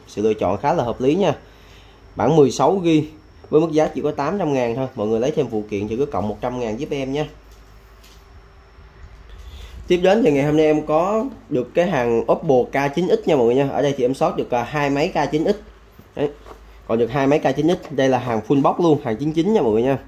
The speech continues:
Phụ kiện bên trong thì em sẽ tặng đầy đủ phụ kiện cho mọi người như là một chiếc ốp lưng nè. Ốp lưng thì em sẽ tặng ở đây sẵn nha. Đây, một chiếc ốp lưng nè, em tặng sẵn trong đây rồi. Một bộ cốc cáp sạc nha.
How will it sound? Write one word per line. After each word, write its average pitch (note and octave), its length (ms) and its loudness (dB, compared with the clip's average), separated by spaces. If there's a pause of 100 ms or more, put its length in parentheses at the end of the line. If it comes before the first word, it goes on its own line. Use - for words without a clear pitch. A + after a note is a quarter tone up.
(600)
Phụ C3+ 180 4
kiện C#3 200 4
bên D3+ 140 6
trong D3+ 200 2
thì C3+ 80 -2
em C#3 80 -2
sẽ D3+ 100 -4
tặng G2 220 -4
đầy B2 120 2
đủ A#2+ 220 4
phụ C3+ 140 -4
kiện A2+ 180 2
cho C#3 100 2
mọi A#2+ 140 2
người A#2+ 120 2
như C3 100 2
là C3 80 2
một G#2+ 180 -2
chiếc - 120 -12
ốp D#3+ 160 -2
lưng D3+ 200 4
nè. B2 80 0 (100)
Ốp - 140 -8
lưng C#3+ 160 2
thì B2 80 -2
em B2+ 60 -2
sẽ - 160 -10
tặng F#2 140 -4
ở B2+ 60 0
đây C3 200 -2 (180)
sẵn A2+ 220 -6
nha. D#3 140 0 (120)
Đây, A#2 140 -8 (580)
một - 100 -14
chiếc - 140 -6
ốp D3+ 100 -2
lưng B2 220 2
nè, A2 100 -4
em A#2 100 -4
tặng G2+ 180 -6
sẵn G#2 200 -6
trong D3+ 100 -2
đây B2 160 0
rồi. G#2 160 -4 (1500)
Một A2+ 180 -2
bộ A2 300 0
cốc F3 240 -2
cáp E3+ 180 -2
sạc A2 340 -4
nha. C3+ 160 0